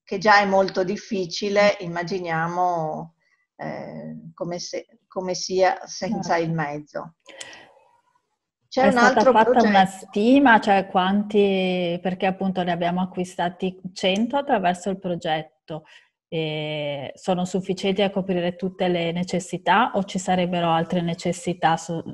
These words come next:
Speaker 2: è già stato dato un numero indicativo appunto da questo coordinamento dei, dei dirigenti scolastici per capire se eventualmente ci
Speaker 1: Mm.
Speaker 2: sono altre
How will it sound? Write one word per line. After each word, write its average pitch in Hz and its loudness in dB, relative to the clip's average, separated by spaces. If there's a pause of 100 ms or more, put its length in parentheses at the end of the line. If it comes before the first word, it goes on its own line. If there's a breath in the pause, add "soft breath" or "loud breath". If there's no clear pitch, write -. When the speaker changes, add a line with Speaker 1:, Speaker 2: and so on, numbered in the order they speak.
(120)
Speaker 2:
è 165 -4
già 165 -4
stato 170 -6
dato 185 2
un 185 4
numero 170 0
indicativo 175 -2
appunto 180 -4
da 170 -4
questo 165 -8
coordinamento 175 -2 (480 loud breath)
dei, 160 -2 (240)
dei 165 -4
dirigenti 165 -6
scolastici 190 0
per 151 -2
capire 170 0
se 175 0
eventualmente 160 0
ci 180 -8
Speaker 1:
Mm. 175 -2
Speaker 2:
sono 165 -2
altre 160 -4